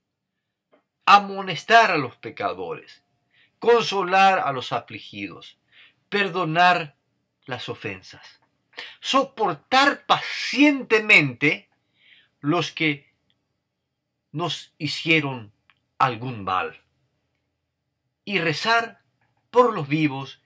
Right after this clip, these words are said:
y por los muertos. El que quiera salvar su vida, la perderá. Pero el que pierda su vida por mí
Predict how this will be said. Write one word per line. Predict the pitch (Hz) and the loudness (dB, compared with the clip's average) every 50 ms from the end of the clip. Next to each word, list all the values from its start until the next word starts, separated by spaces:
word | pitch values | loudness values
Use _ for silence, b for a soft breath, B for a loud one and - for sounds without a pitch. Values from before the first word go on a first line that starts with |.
| _ _ - | _ _ -12
y | 143 123 | -12 -10
por | - 127 127 123 | -8 -6 -8 -6
los | 123 117 101 - | -8 -10 -12 -14
muertos. | 92 92 98 98 - 90 - _ - - - - - - _ _ _ _ _ _ _ _ _ _ _ _ _ _ _ _ _ _ _ B B B B B B B | -14 -12 -12 -12 -12 -14 -18 _ -20 -20 -20 -20 -20 -20 _ _ _ _ _ _ _ _ _ _ _ _ _ _ _ _ _ _ _ B B B B B B B
El | - 247 254 - - | 8 8 8 6 4
que | - 220 147 - | 0 -2 -2 -2
quiera | - - 240 285 330 349 349 330 247 | -4 0 2 4 4 6 6 4 2
salvar | - - 202 196 185 180 165 170 240 262 269 277 254 233 | 2 2 2 2 2 2 2 4 6 8 8 8 6 4
su | - - - - 202 185 | 2 0 -4 -4 -4 -2
vida, | 233 269 262 226 156 135 131 139 - - _ _ _ _ _ _ _ _ _ _ _ _ _ | 0 0 0 2 2 2 2 2 0 -2 _ _ _ _ _ _ _ _ _ _ _ _ _
la | - 135 131 131 127 - | -8 -2 0 0 0 0
perderá. | - 139 127 120 110 113 110 98 92 87 76 - - - _ _ _ _ _ _ - B B B B B B | -2 -2 -2 -4 -4 -6 -6 -6 -6 -6 -8 -10 -14 -20 _ _ _ _ _ _ -20 B B B B B B
Pero | - 220 220 220 214 | 6 6 8 8 6
el | 214 202 147 | 4 2 0
que | - 170 151 | 0 -2 -2
pierda | - - 233 294 381 370 311 269 240 180 | 0 2 4 6 6 6 6 4 2 2
su | - - 170 | 2 -2 -4
vida | 165 247 262 247 226 196 175 135 | -2 0 0 4 4 4 4 2
por | 139 135 131 131 | -2 -6 -4 -2
mí | 160 220 254 233 175 156 180 196 190 _ | -2 -2 -2 -2 -2 -4 -6 -8 -12 _